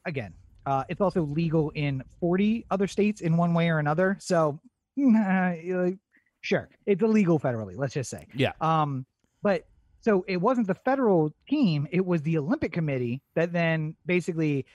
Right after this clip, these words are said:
Speaker 1: said, "We're not gonna let her run. You, U S track and field, need to hand down some sort of pun-, punish-, uh, punishment for this." So they gave her a thirty-day, um,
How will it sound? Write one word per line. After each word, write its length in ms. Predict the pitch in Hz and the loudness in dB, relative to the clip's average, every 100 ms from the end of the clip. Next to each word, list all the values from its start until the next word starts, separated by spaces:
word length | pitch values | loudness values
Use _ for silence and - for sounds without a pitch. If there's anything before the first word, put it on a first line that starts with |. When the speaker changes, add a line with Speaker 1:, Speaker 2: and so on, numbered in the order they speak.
| _ | _
Speaker 1:
said, 260 | - 165 139 | 0 0 0
"We're 140 | 151 165 | 0 0
not 160 | 190 | 0
gonna 160 | 196 180 | 0 0
let 100 | 170 | 2
her 120 | 151 | 0
run. 380 | 151 170 165 143 - _ | 0 2 0 -2 -8 _
You, 420 | 131 180 240 175 170 | -4 2 4 4 0
U 160 | 147 170 | 0 2
S 100 | 151 | 0
track 240 | - 165 | 0 -2
and 100 | 147 | -2
field, 300 | 165 196 151 - | 0 2 2 0
need 160 | 165 156 | -2 -2
to 60 | |
hand 260 | 131 160 151 | -2 -2 0
down 200 | 143 135 | 0 0
some 180 | - 131 | -4 -6
sort 220 | 151 135 | -2 -4
of 100 | 120 | -4
pun-, 240 | - 240 214 | -2 0 0
punish-, 340 | - 247 175 - - | -2 0 -2 -4 -10
uh, 100 | 120 | -8
punishment 380 | - 214 156 117 | -2 -2 -2 -4
for 80 | 120 | -6
this." 300 | 104 73 - _ _ _ _ | -8 -12 -20 _ _ _ _
So 160 | - 196 | -2 0
they 120 | 185 | 2
gave 240 | 165 180 165 | 2 2 2
her 180 | 165 | 2
a 40 | 143 | 0
thirty-day, 880 | - 214 202 180 160 156 147 139 - - | 0 0 2 2 2 2 2 0 -4 -6
um, 480 | 139 127 113 113 | -6 -4 -6 -8